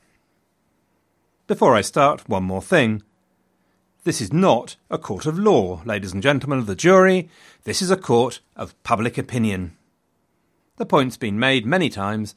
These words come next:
that the evidence is circumstantial, especially with regards to the princes in the Tower, which, by the way, we'll cover separately, not in this debate.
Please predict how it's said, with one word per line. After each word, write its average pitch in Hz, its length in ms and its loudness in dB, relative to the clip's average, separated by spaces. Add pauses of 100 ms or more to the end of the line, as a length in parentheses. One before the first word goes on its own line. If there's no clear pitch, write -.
(140)
that 117 100 -4
the 127 160 -6
evidence 113 440 -4
is 104 120 -8
circumstantial, 104 1000 -6 (460)
especially 220 420 0
with 120 180 0
regards 101 460 -2
to - 100 -8
the 104 120 -6
princes 90 480 -8
in 90 80 -8
the 95 60 -10
Tower, 151 440 2 (360)
which, 185 300 -4
by 151 140 -4
the 151 80 -6
way, 120 320 -4 (640)
we'll 120 140 -2
cover 113 260 -4
separately, - 720 -8
not 110 320 -4
in 120 160 -2
this 110 180 -6
debate. 98 480 -10